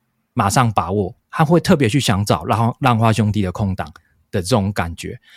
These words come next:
所以我觉得以，以教练团的去让 Chris Paul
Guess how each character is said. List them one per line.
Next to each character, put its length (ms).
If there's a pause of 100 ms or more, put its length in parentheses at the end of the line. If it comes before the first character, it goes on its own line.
(320)
所 140
以 40
我 100
觉 140
得 180 (960)
以， 200
以 300
教 140
练 120
团 340
的 300 (440)
去 200
让 260
Chris 200
Paul 300